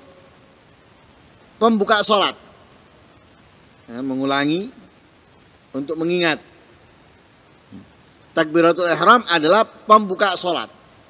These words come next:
Sholat dibuka dengan takbiratul ihram, yaitu ucapan Allahu Akbar. Sebagaimana sholat itu ditutup dengan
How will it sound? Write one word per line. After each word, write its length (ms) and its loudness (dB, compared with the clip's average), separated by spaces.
Sholat 560 -4
dibuka 640 -2
dengan 400 -6
takbiratul 760 0
ihram, 400 0
yaitu 600 -2
ucapan 580 -2
Allahu 880 4
Akbar. 420 -10
Sebagaimana 1040 2
sholat 480 2
itu 260 -4
ditutup 720 0
dengan 460 2